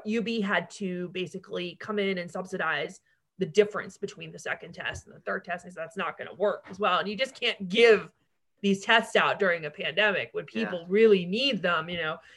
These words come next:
Speaker 1: to make sure. I mean, we're, we're talking life or death in some situations here, sadly. And, um, you know, it is, it is a very, very big concern.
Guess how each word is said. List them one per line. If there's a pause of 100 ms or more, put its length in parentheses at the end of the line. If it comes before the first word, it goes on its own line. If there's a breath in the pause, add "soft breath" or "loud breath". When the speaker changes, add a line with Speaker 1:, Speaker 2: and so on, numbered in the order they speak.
(180 loud breath)
Speaker 1:
to
make
sure.
I
mean,
we're, (160)
we're
talking
life
or
death
in
some
situations
here,
sadly. (300)
And,
um, (260)
you
know,
it
is, (300 loud breath)
it
is
a
very, (320)
very (300)
big
concern.